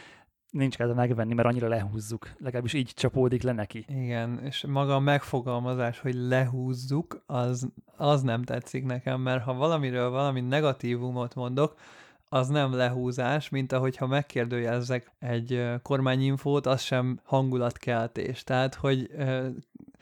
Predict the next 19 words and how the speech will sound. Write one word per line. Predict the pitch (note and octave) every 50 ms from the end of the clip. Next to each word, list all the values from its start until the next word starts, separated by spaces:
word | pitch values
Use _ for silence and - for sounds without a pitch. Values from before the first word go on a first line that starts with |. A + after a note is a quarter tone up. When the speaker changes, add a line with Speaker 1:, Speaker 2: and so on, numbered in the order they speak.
| - - -
Speaker 2:
szerintem | - - C3+ C3+ C#3 C#3 C3 C#3+ C#3
ezeket | C#3 C#3 C3+ C#3+ C#3 - C#3+ C3+
így | D3 C#3 C3+
kezeljük | - E3 E3 D3+ C#3 B2+ A#2+ B2+ B2+ B2
helyén, | - C3+ C3 B2+ A#2+ A#2 B2
hogy, | B2+ B2+ C3 B2 - - - _
hogy | - C#3 C3+ C3 C3 B2 F#2+ -
léteznek | - D#3 D3+ C#3 C3 - A#2+ A#2+ A#2+ B2+ B2 B2 -
a | B2+ B2 B2+ A#2+ C3+ C#3+
világban | C#3 C#3 C3+ B2+ B2 B2+ B2+ B2+ B2+ B2+ C3 C3 C3 C3
pozitív | - D3 C#3 C3 C3 B2 - B2 B2 A#2+
és | B2+ B2+ -
negatív | - C#3 C3+ C3 B2+ B2+ - B2+ B2+ B2
dolgok, | B2 B2+ C3+ C3+ C3+ C#3+ D3+ D#3+ D#3+ D#3+ - - - -
meg | C3 B2+ B2 A#2+ B2+
ezeknek | B2+ B2+ B2 C3+ B2 - C3 B2+ A#2+
van | C3+ C3+ C3+
egy | B2+ A#2 A2+
egyensúlya. | A#2+ B2 B2+ C3+ C3+ C#3 C3+ - - D3+ D3 D3 D3+ D#3+ E3 D#3+